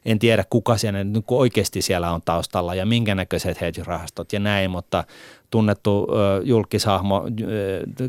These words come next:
Kramer Yhdysvalloissa, niin on, on mennyt puhumaan sivusuunsa ja kertonut itsekin, että,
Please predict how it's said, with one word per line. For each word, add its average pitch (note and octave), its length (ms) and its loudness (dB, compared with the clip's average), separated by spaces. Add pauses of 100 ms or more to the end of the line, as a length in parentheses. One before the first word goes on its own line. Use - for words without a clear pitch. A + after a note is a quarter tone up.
Kramer G#2 480 4
Yhdysvalloissa, G2 840 0
niin G2 160 0
on, G2+ 200 -2
on G2+ 160 -2
mennyt G2+ 280 -2
puhumaan G2 380 0
sivusuunsa G#2+ 640 -2
ja G2 220 0
kertonut A#2+ 440 0
itsekin, F#2+ 460 -2
että, E2 260 -2